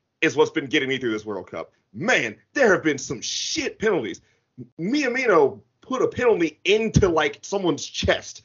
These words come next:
like, didn't even aim for the corner. And you saw Morocco, you saw a Spain team kinda come out and just think that they can automatically win on penalties. And Bono in the back of the goal, just,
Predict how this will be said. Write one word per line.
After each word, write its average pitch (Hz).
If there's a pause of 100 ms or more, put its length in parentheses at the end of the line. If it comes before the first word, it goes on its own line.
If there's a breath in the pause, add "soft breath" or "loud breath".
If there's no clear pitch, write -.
like, 139
didn't 226
even 180
aim 160
for 143
the 120
corner. 110 (360)
And 143 (100)
you 143
saw 156
Morocco, 131
you 135
saw 170
a 156
Spain 190
team 151
kinda 135
come 151
out 147
and 147
just 143 (600)
think 151
that 151
they 143
can 147
automatically 139
win 147
on 156
penalties. 160 (100)
And 135 (600)
Bono 131 (360)
in 127
the 139
back 151
of 139
the 120
goal, 135
just, -